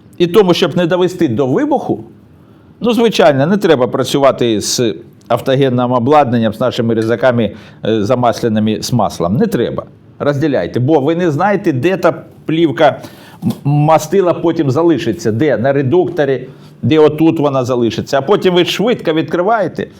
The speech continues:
іде швидкий вброс тиску, іде тиск, підняття температури, і тоді може статися загоряння, вибух отої плі-,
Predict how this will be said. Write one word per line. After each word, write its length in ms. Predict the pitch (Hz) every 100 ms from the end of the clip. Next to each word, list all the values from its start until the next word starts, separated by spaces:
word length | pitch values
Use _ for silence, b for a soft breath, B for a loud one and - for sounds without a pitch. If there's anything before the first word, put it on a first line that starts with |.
| B B -
іде 400 | 190 165 143 -
швидкий 680 | - 180 220 - 147 - -
вброс 640 | 127 120 175 185 139 - - -
тиску, 460 | 254 262 - 107 95 - - - - - b b b b b b -
іде 280 | 131 143 175
тиск, 440 | 175 262 226 - - -
підняття 480 | 175 156 170 170 170
температури, 640 | 170 156 170 160 180 165 170
і 60 |
тоді 320 | 139 131 123
може 360 | 143 131 127 120 - -
статися 680 | - 135 117 127 - 117 101 - B B B B B B B B B
загоряння, 640 | - 135 131 135 160 156 139
вибух 340 | 135 139 -
отої 220 | 127 131
плі-, 280 | 117 131 120